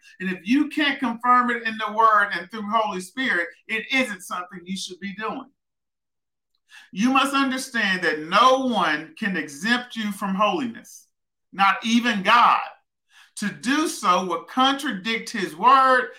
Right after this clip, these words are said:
and his very existence. He has called us to replicate himself in this earth. "Be ye holy, for I am holy." He has set us apart. He has made us unique,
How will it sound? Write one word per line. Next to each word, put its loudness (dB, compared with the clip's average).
and -2
his -2
very 2
existence. -8
He 2
has -2
called 6
us -2
to -12
replicate -2
himself -2
in -6
this -6
earth. 0
"Be -2
ye 0
holy, 4
for -4
I 2
am 0
holy." -6
He 4
has 2
set 4
us 0
apart. -2
He -4
has 0
made 0
us 0
unique, -6